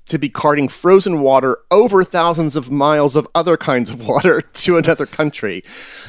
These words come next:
Um, well, the trip was more or less a failure, um, because after all, nobody in, in Martinique really had a way of storing ice, you know, from an, a hot island environment. But Tudor, you know,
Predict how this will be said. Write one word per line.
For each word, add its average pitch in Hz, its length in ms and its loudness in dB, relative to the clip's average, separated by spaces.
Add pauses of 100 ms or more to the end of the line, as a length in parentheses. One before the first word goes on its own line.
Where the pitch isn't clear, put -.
(200)
Um, 196 120 0
well, 202 100 2
the 190 100 0
trip - 280 -4
was 180 120 2
more 160 220 4
or 156 60 4
less 131 400 0
a 123 60 -8
failure, 226 840 0 (100)
um, 143 280 0
because 160 260 -2
after 175 340 0
all, 185 280 4
nobody 165 420 0
in, 151 240 0
in 147 140 -2
Martinique 151 540 0
really 151 200 0
had 143 160 -2
a 131 80 4
way 143 220 2
of 120 100 0
storing 185 580 0
ice, 151 560 -2 (200)
you 151 100 0
know, 110 160 0
from 139 320 -4
an, 139 180 0
a 135 60 -4
hot - 420 -6
island 143 600 2
environment. 127 680 0 (580)
But 180 180 -2
Tudor, 294 420 0
you 185 120 0
know, 147 160 0